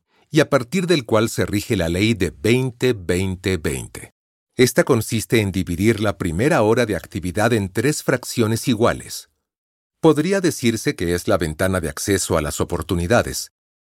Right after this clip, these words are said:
y esta inicia a las cinco de la mañana. Los primeros veinte minutos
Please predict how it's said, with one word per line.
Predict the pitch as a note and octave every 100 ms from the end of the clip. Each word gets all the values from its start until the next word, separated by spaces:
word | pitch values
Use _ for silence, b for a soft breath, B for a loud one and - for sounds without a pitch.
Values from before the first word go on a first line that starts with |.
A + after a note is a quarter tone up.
| _
y | - D#2+
esta | F2 A#2
inicia | G#2+ C3 D3 - C2 - _ _ -
a |
las | B2 A#2
cinco | F3+ F#3 F3
de | B2 G#2+
la | G2
mañana. | F#2 C#2 - - _ _ _ _ _ -
Los | C3 -
primeros | - G#2+ D3+ F#3+ -
veinte | D3+ C3
minutos | G#2 G#2+ G#2 A#1+ - -